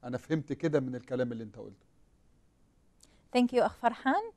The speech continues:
Speaker 2: من أجل اتصالك.
Speaker 1: أنا هجاوب لو في اتصال
Speaker 2: ومعاي-،
Speaker 1: تاني.
Speaker 2: ما-، معانا اتصال ثاني من الأخ بشار، تفضل أنت على الهواء.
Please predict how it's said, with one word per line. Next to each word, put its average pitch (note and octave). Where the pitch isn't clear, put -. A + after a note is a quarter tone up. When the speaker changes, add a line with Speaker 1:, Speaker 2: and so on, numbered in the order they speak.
Speaker 2:
من A3
أجل G3
اتصالك. A#3+
Speaker 1:
أنا C#3
هجاوب A#2+
لو A#3+
في A3
اتصال A3+
Speaker 2:
ومعاي-، A#3+
Speaker 1:
تاني. A#3
Speaker 2:
ما-، A#3+
معانا B3
اتصال B3+
ثاني F#4
من B3+
الأخ A3+
بشار، C4+
تفضل C#4
أنت A#3
على A3+
الهواء. E4+